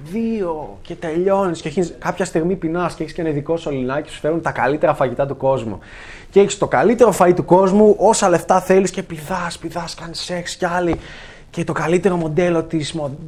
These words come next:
Victoria's Secret και καλύτερη ηθοποιός και το μαράκι που ήθελες από το γυμνάσιο και δεν σε έδινε σημασία και όλες και, και τις πηδάς ξανά και ξανά και ξανά.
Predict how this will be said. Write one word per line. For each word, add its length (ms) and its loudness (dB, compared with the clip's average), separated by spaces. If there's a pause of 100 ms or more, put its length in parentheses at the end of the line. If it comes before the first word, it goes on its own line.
Victoria's 500 -4
Secret 360 0
και 100 -6
καλύτερη 440 -2
ηθοποιός 560 0
και 100 -4
το 200 -4
μαράκι 380 -2
που 60 -8
ήθελες 240 -6
από 100 -10
το 60 2
γυμνάσιο 540 -4
και 80 -6
δεν 80 -6
σε 100 -6
έδινε 140 -4
σημασία 600 -8
και 140 -14
όλες 340 -2
και, 80 -20 (380)
και 100 -14
τις 140 -14
πηδάς 500 -6
ξανά 600 -8
και 100 -14
ξανά 580 -10
και 100 -16
ξανά. 380 -8